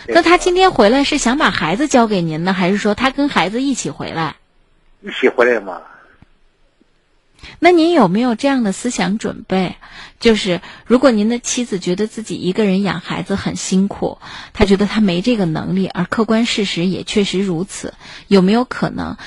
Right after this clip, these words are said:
Speaker 1: 你们通过法律的程序把两个孩子就接到您的这个身边，或者您呢多给妻子承担，呃，一部分的这个抚养费等等等等来解决这个问题，而不是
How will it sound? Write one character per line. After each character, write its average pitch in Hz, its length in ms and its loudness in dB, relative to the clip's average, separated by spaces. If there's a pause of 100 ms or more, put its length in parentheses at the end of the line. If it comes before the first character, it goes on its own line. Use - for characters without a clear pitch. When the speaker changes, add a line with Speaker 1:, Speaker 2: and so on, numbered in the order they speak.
(140)
Speaker 1:
你 196 100 4
们 185 80 2
通 240 180 2
过 233 140 4
法 160 180 -2
律 196 160 2
的 185 100 0
程 170 320 -6
序 - 300 -4 (280)
把 180 120 4
两 185 220 0
个 175 100 -4
孩 175 240 -4
子 180 260 -4 (300)
就 180 140 -2
接 226 200 4
到 226 140 0
您 170 240 0
的 208 80 0
这 202 160 0
个 170 100 -2
身 202 280 -2
边， 202 260 0
或 208 180 2
者 175 120 2
您 170 240 0
呢 190 240 0
多 202 160 0
给 180 160 -4
妻 - 200 -8
子 180 120 -8
承 170 260 -4
担， 196 400 -2 (200)
呃， 160 200 -6
一 170 160 -4
部 208 140 -2
分 160 260 -4
的 143 140 -6
这 175 140 -2
个 156 100 -4
抚 - 180 -2
养 196 260 2
费 214 300 -2
等 156 240 -4
等 156 200 -4
等 160 180 -6
等 156 100 -4
来 165 140 -2
解 - 180 -4
决 156 160 -4
这 233 160 0
个 190 80 -2
问 170 180 -6
题， - 140 -12
而 170 180 -2
不 202 120 -4
是 202 280 0